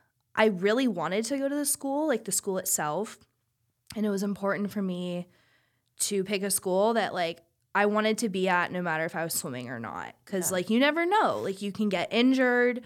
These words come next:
Speaker 2: <laughs>
Speaker 1: You
Speaker 2: You're
Speaker 1: can
Speaker 2: smarter than me. I didn't even think that
Speaker 1: <laughs>
Speaker 2: through.
Speaker 1: You can wake up one day and say, like, "Fuck this. This isn't for me," which
Speaker 2: Yeah.
Speaker 1: happens to, like,
Speaker 2: A
Speaker 1: a
Speaker 2: lot
Speaker 1: lot
Speaker 2: of
Speaker 1: of
Speaker 2: athletes,
Speaker 1: people. And I
Speaker 2: yeah.
Speaker 1: knew that. And so I chose the school and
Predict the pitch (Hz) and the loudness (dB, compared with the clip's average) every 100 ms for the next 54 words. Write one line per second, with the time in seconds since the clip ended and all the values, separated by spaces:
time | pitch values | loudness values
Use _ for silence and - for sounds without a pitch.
0 | - - - _ - 226 262 294 226 247 | -12 -14 -14 _ -2 2 6 6 6 2
1 | 226 220 226 226 226 233 349 370 226 - | -2 -2 0 0 0 4 6 6 4 4
2 | 175 175 453 - - - 494 494 453 403 | 4 8 8 10 8 10 12 12 12 10
3 | 392 403 415 359 320 311 359 285 254 262 | 10 10 8 8 8 8 6 6 6 6
4 | 269 277 277 233 247 247 240 220 214 196 | 6 8 8 6 4 4 4 4 6 4
5 | 202 208 208 - 180 233 247 214 208 208 | 2 0 0 0 2 2 0 0 0 0
6 | 196 214 202 180 202 208 190 165 156 185 | 2 0 0 0 2 2 2 0 0 0
7 | 185 196 - 175 156 160 190 202 202 190 | -2 -2 -2 -2 -2 -4 4 6 8 8
8 | 180 185 185 185 - 185 185 180 196 220 | 6 6 4 2 -2 0 0 2 4 6
9 | 254 214 202 196 180 165 165 170 214 247 | 6 4 2 0 -2 0 2 4 2 0
10 | - 185 180 175 185 - - - _ - | -2 -2 -2 -4 -8 -12 -20 -20 _ -4
11 | - 208 190 180 165 156 - _ - _ | 4 6 8 4 2 -2 -6 _ -20 _
12 | _ _ _ - - 247 254 247 247 233 | _ _ _ -6 4 4 6 6 6 0
13 | 240 - 208 202 202 180 160 185 190 185 | -2 2 6 6 6 4 2 0 2 0
14 | 180 175 | -2 -4